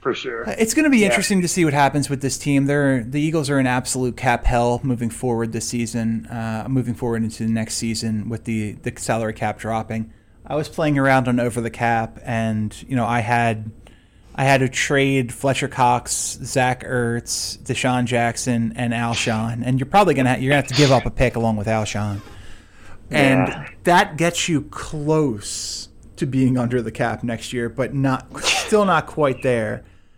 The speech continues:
Speaker 2: The, the team's gonna look very, very, very different next year, and, uh, you know.
Speaker 1: But
Speaker 2: That
Speaker 1: how does that work? Do you just cut people? Like,
Speaker 2: You
Speaker 1: how
Speaker 2: can't
Speaker 1: does it
Speaker 2: cut them. It has to be trades.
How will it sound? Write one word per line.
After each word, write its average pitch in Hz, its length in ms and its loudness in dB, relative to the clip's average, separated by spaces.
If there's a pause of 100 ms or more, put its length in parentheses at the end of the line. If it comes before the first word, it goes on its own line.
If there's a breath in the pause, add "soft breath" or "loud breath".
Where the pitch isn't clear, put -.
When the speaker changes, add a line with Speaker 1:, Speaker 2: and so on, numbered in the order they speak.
(280 soft breath)
Speaker 2:
The, 165 320 2
the 180 180 0
team's 208 260 0
gonna 185 160 0
look 160 200 0
very, 135 420 2
very, 117 360 0
very 104 280 -2
different 107 340 -8
next 110 300 -8
year, 104 180 -6
and, 101 220 -8
uh, 104 180 -8 (140)
you 127 100 -10
know. - 100 -12 (380 loud breath)
Speaker 1:
But 156 100 0
Speaker 2:
That 185 140 6
Speaker 1:
how 175 60 0
does 190 160 2
that 123 280 0
work? 139 400 -2
Do 147 80 -10
you 131 60 -8
just 113 240 -14
cut - 340 -6
people? 175 480 -4
Like, 131 160 0
Speaker 2:
You 175 100 4
Speaker 1:
how 135 60 0
Speaker 2:
can't 185 200 6
Speaker 1:
does - 20 -2
it - 20 0
Speaker 2:
cut 156 200 4
them. 113 200 0
It 123 100 -2
has 127 220 2
to 143 60 -6
be 127 100 -2
trades. 110 600 -6